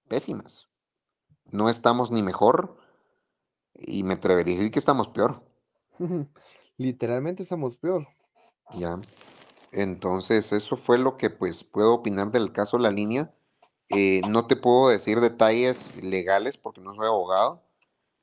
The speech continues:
Speaker 1: Lo que sí te
Speaker 2: Claro.
Speaker 1: puedo compartir es de que yo creo que hubo un abuso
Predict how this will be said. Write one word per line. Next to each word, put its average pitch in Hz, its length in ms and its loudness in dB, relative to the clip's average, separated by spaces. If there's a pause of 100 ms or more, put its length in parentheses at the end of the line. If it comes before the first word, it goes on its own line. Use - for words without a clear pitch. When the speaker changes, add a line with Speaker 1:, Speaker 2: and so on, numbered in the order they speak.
(140)
Speaker 1:
Lo 104 140 2
que 101 120 2
sí 107 80 2
te - 60 -2
Speaker 2:
Claro. - 160 -6
Speaker 1:
puedo - 220 -20
compartir 113 440 2
es 139 140 2
de 131 180 0
que 92 680 0
yo 107 220 0
creo 120 360 2
que 95 100 -2
hubo 107 240 0
un 120 160 0
abuso 113 640 0